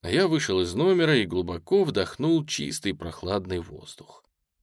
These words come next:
На главной улице стояли дома из тесаного камня, в основном за белыми штакетниками и высокими черепичными крышами.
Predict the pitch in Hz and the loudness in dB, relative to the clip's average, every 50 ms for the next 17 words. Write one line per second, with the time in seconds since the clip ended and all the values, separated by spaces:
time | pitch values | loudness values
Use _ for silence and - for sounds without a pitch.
0 | _ _ - - 95 92 90 90 90 95 92 90 85 87 87 95 135 165 165 151 | _ _ -4 -2 0 0 2 2 4 4 4 4 2 0 0 2 2 2 2 2
1 | 127 - - 113 98 - - - 87 95 143 180 165 135 101 90 95 92 98 139 | 0 0 -2 -2 -2 -2 0 0 0 2 2 2 2 2 2 2 0 2 2 2
2 | 160 156 131 107 - - - 139 156 156 - 107 92 87 85 85 85 - - 123 | 2 2 2 0 -2 -2 -2 -2 0 0 -2 -4 -4 -4 -4 -6 -10 -4 0 0
3 | 143 147 151 139 131 123 120 117 104 - - 98 98 90 - - 95 - 87 101 | 2 2 2 2 2 2 0 0 -2 -6 -8 -6 -6 -4 -2 -2 -2 0 0 0
4 | - - 113 - 92 85 - - 76 76 120 95 92 82 - - 78 78 76 - | 0 0 0 -2 -2 -2 0 2 2 2 2 0 0 -4 -6 -8 -8 -10 -8 -8
5 | - - - - - 117 113 - 107 104 107 101 98 92 - - _ - 87 85 | -8 -8 -6 -2 -2 -4 -2 0 -2 0 0 0 0 -2 -4 -8 _ -6 -4 -4
6 | 85 82 - - 170 175 165 156 147 147 147 127 - - 87 82 82 - 123 143 | -4 -4 0 2 2 0 2 0 0 0 0 0 -2 -4 -4 -6 -6 -4 -4 -4
7 | 147 - - 127 131 131 127 - - 80 80 76 - - - 80 - - - _ | -4 -2 -2 -2 -2 -2 -4 -4 -8 -10 -8 -12 -12 -14 -14 -14 -16 -18 -20 _